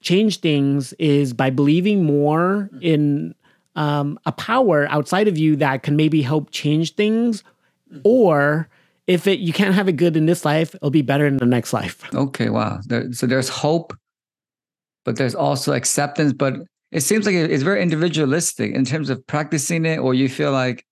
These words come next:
Speaker 2: it involves, um, like, multiple entities to help you live a good life.
Speaker 1: It's community oriented. So, like, you know,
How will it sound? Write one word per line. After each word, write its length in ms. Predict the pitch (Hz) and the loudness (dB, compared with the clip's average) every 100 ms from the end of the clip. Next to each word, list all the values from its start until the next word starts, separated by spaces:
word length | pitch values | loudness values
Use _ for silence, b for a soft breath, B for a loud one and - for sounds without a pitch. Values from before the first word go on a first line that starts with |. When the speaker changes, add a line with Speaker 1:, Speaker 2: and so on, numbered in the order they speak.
| _ _ _ - | _ _ _ -6
Speaker 2:
it 120 | 135 | -2
involves, 840 | 135 117 131 143 139 139 131 - - | 0 0 2 2 2 0 -2 -8 -4
um, 560 | 120 117 113 110 104 107 _ _ _ _ | -2 -2 -2 -4 -8 -16 _ _ _ _
like, 160 | - 123 | -4 0
multiple 360 | 120 135 - 135 | 0 -2 -2 -2
entities 560 | 135 131 - 143 131 | -2 -4 -2 -2 -2
to 80 | 120 | -2
help 260 | 110 139 135 | -4 -4 -2
you 460 | 131 123 113 107 - _ _ _ _ - | 0 0 -2 -6 -12 _ _ _ _ -6
live 180 | 143 127 | -4 -2
a 40 | |
good 160 | 113 131 | -2 -2
life. 460 | 131 123 107 - _ _ _ _ B B | -2 -4 -6 -12 _ _ _ _ B B
Speaker 1:
It's 100 | 254 | -6
community 340 | - 339 339 | 0 2 4
oriented. 760 | 220 143 151 180 190 220 226 214 | 2 2 2 2 2 0 0 -2
So, 200 | - 165 | 0 2
like, 200 | 165 151 | 2 2
you 80 | 160 | 0
know, 140 | 139 | 0